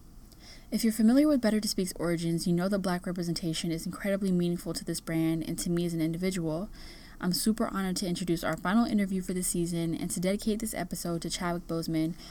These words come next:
who perfectly illustrated through his life and career the importance of taking care of Black stories and telling them with grace, purpose, and intention.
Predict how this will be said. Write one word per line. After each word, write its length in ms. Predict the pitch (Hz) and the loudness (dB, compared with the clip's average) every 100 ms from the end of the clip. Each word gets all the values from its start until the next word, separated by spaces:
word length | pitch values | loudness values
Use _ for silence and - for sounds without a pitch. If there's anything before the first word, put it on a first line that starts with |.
| - - | -12 -8
who 60 | |
perfectly 500 | - 202 208 - 220 | -2 0 -2 -2 -2
illustrated 500 | 185 175 - 170 170 | 0 -2 0 0 0
through 120 | 170 | -2
his 180 | 170 - | -4 -2
life 220 | 175 175 | -2 -4
and 120 | - 196 | -4 -4
career 400 | 196 165 160 165 | -4 -2 0 -2
the 140 | 170 | -2
importance 480 | 170 - 196 196 196 | -4 -2 -2 -2 -4
of 140 | 180 | -6
taking 280 | - 180 175 | -4 -2 -2
care 200 | - 175 | -2 -4
of 80 | 165 | -2
Black 180 | 170 170 | -2 -2
stories 500 | - 165 165 170 - | -2 -2 -2 -4 -4
and 160 | 170 | -6
telling 300 | - 202 208 | -2 0 2
them 180 | 202 190 | 2 0
with 140 | 185 | -2
grace, 380 | - 185 190 - | -2 -2 -2 -6
purpose, 460 | - 180 180 175 - | -6 -6 -2 -4 -4
and 140 | 170 | -4
intention. 640 | 160 - 165 - - 214 | -4 -4 -6 -6 -6 -8